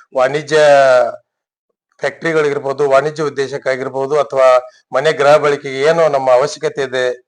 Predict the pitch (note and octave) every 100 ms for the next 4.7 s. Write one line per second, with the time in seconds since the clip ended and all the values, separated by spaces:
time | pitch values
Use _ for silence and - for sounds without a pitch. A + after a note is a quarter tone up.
0 | _ B2+ C#3 D3 C3+ B2+ B2 B2 C#3+ D#3+
1 | - - _ A#2+ C#3 D3 D3+ C#3 C#3 D3+
2 | C3+ - D#3 D3 C#3 C#3+ C#3 C3+ C3+ C3+
3 | C3+ B2 C3 B2+ C3 C3 - B2 C#3+ C#3
4 | C#3 B2+ B2+ B2+ B2 A#2+ A#2